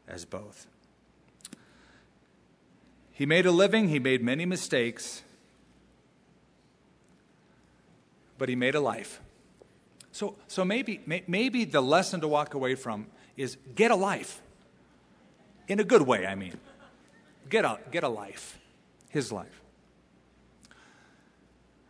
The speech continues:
I love what I heard about a woman in India. She was seventy-four years old. She was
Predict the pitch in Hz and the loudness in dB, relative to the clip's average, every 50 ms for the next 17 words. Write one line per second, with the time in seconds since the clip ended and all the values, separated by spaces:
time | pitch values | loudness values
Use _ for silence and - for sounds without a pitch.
0 | _ _ _ _ - - 139 160 196 233 190 190 175 156 139 139 160 175 156 147 | _ _ _ _ -10 -4 0 4 4 4 4 6 6 6 6 6 4 2 2 4
1 | 143 143 135 127 123 127 151 151 151 143 135 131 135 135 139 143 139 131 127 120 | 4 4 4 4 2 2 0 -2 0 -2 -2 -2 -2 -2 -4 -2 -2 0 0 0
2 | 117 113 113 - - - - - _ - - - 160 139 131 131 - - 190 185 | 0 -2 -6 -12 -20 -20 -20 -20 _ -14 -8 -6 -4 -4 -4 -4 -2 -2 -2 0
3 | 185 202 196 196 185 - - 165 160 165 165 170 170 156 - - - - - 135 | 0 -2 -4 -4 -6 -6 -4 -4 -2 -2 -2 -2 -4 -6 -8 -16 -20 -20 -18 -10
4 | 131 139 151 160 160 160 156 - - - 131 123 120 117 117 117 120 120 123 - | -4 -2 0 0 0 0 -2 -4 -4 -2 0 2 2 4 2 2 0 -4 -6 -10
5 | - - - - - - - - _ _ _ _ - - - 143 139 131 139 131 | -10 -20 -20 -20 -20 -20 -20 -20 _ _ _ _ -18 -12 -6 -6 -2 0 0 0
6 | 123 123 - - - - | -2 -4 -8 -14 -16 -18